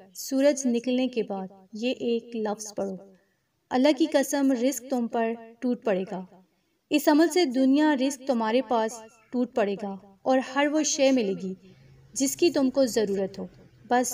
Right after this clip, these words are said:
सूरज निकलने के बाद ये लफ्ज़ पढ़ना है। नाज़रीन, इंसान हर हालत में अल्लाह का शुक्र अदा करे और उसकी तरफ से किसी भी भेजी जाने वाली हालत में हमेशा खुश रहे, क्योंकि इंसान को अल्लाह से मांगना चाहिए। किसी बाबे के पास,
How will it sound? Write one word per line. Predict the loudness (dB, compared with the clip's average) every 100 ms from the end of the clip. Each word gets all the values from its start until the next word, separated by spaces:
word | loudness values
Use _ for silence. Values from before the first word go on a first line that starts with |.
| -4
सूरज | 0 0 -2
निकलने | -6 -4 -4 -2
के | -4
बाद | -4 -4 -6 -14 -4
ये | 0
लफ्ज़ | 2 0 -4 -8
पढ़ना | -8 -8
है। | -10 -14 -20 -20 -20 -20 -20 -10 0
नाज़रीन, | 0 2 0 0
इंसान | -2 -2 -2 0 -2
हर | -2 -2 0
हालत | -2 -2 -2
में | -4 -6
अल्लाह | -4 -2 -2
का | -2 -4
शुक्र | -6 -2 -2
अदा | -4 -8
करे | -8 -10 -12 -18 -20 -20 -12 2
और | 4
उसकी | 4 2 2
तरफ | 4 2 2
से | -2
किसी | -2 -4 2
भी | 2 4
भेजी | 4 4 0
जाने | 0 0 0
वाली | -2 -2
हालत | -2 -2 -2 -2
में | -4 -6 -10 -10 -4
हमेशा | -2 -2 -2 -2
खुश | -2 -2 -2
रहे, | -6 -8 -14 -20 _ _ _ 0
क्योंकि | 2 4 4
इंसान | 2 2 2 0
को | 2 0 2
अल्लाह | 2 0
से | 0 -2
मांगना | -2 -2 -4
चाहिए। | -4 -6 -6 -10 -12 -20 _
किसी | -8 -2 -2
बाबे | 0 0 0 -2
के | -2 -4
पास, | -2 -4